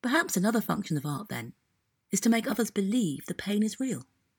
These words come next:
I find Anne's doctor after the lecture and ask her. Professor Zakshevska is a rod of steel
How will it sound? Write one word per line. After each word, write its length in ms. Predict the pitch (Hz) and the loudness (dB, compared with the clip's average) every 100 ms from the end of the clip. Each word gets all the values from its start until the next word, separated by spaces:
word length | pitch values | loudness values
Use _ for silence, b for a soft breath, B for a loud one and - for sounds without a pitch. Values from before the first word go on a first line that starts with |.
| _ _ _ _ _ _ _ _ b b b b | _ _ _ _ _ _ _ _ b b b b
I 120 | 190 190 | 6 8
find 320 | 214 190 175 | 8 8 6
Anne's 360 | 180 180 175 | 4 4 2
doctor 360 | - 208 - 135 | 2 -2 -2 -4
after 260 | 139 135 147 | -4 -4 -2
the 60 | |
lecture 440 | 175 - - - - _ _ _ _ | 0 -2 -8 -12 -14 _ _ _ _
and 140 | - 143 | -6 -4
ask 280 | 131 - - | -4 -6 -4
her. 220 | 170 - _ _ _ _ _ _ _ _ _ _ _ _ _ _ _ _ _ | -4 -6 _ _ _ _ _ _ _ _ _ _ _ _ _ _ _ _ _
Professor 420 | - 233 285 277 214 | -10 0 2 2 0
Zakshevska 680 | 190 - - 170 - 175 | 0 0 -2 0 -2 -6
is 140 | 190 147 | -6 -4
a 100 | 151 | -2
rod 260 | 160 180 | 0 0
of 120 | 190 - | 0 -2
steel 500 | - 165 123 - | 0 0 -2 -8